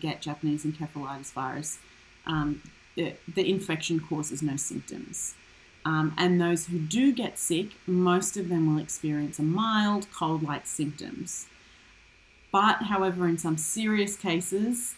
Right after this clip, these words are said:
it can cause the encephalitis, which means the brain swells. Um, so those who have symptoms, which, as I said, is a very, you know, one percent of people, um,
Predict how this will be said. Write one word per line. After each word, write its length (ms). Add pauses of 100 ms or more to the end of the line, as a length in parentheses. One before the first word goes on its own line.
it 220
can 240 (180)
cause 580 (240)
the 440
encephalitis, 760 (160)
which 240
means 440
the 220
brain 400
swells. 760 (680)
Um, 360
so 640 (140)
those 380
who 160
have 420 (200)
symptoms, 680
which, 180
as 140
I 120
said, 260
is 160
a 40 (120)
very, 240 (200)
you 100
know, 220 (840)
one 180
percent 380
of 60 (100)
people, 480 (640)
um, 480